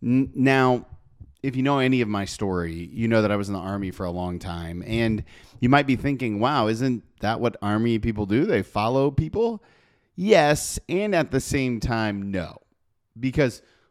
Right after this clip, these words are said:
one of the reality is, is that I like being in control. And when you're being joyfully obedient,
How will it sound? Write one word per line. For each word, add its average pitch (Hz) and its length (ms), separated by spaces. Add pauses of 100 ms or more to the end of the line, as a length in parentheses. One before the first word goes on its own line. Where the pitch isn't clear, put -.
one 143 180
of 160 60
the 135 80
reality 113 580
is, 98 220
is 98 160
that 113 240 (160)
I 113 180
like 110 480
being 107 300
in 113 160
control. 135 560
And 110 440
when 127 280
you're 117 140
being 120 540
joyfully 120 640
obedient, 98 800